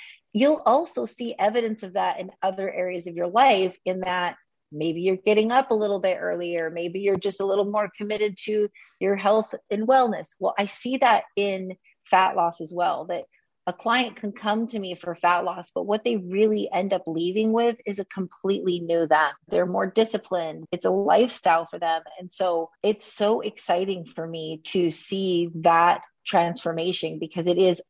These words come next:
all internal. And then I always say to them, "Well, now that you've changed internally, now we just wait for the body to unveil because we already know that you're committed to doing what you say you're gonna do. So now it's just a waiting game." And then that person learns that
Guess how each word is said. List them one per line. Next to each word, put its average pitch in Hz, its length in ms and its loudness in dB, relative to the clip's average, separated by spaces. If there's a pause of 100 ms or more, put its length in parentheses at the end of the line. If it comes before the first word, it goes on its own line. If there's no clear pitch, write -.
all 175 380 4
internal. 170 760 -8
And 196 160 -6
then 196 80 -2
I 190 140 2
always 185 240 -2
say 202 120 -2
to 196 60 -2
them, 156 160 -8 (420)
"Well, 214 140 0
now 214 200 4
that 254 100 2
you've 214 200 -6
changed 214 320 -6
internally, 226 760 -4 (360)
now 208 280 0
we 226 160 0
just 202 280 -4
wait 190 240 -2
for 202 80 -4
the 190 120 -4
body 180 360 0
to - 180 -8
unveil 165 500 0
because 180 280 -12
we 196 100 -2
already 202 280 2
know 202 220 2
that 190 100 -4
you're 175 240 -8
committed 175 360 -4
to - 120 -20
doing 175 260 -4
what 170 200 0
you 165 80 -6
say 170 240 0
you're 170 80 2
gonna 175 180 -2
do. 170 240 -2
So 170 320 2 (160)
now 190 180 4
it's 196 160 -8
just - 240 -14
a - 40 -10
waiting 185 380 0
game." 156 260 -6 (100)
And 185 100 -4
then 190 120 2
that 254 320 4
person 254 400 0
learns 190 360 0
that 180 260 4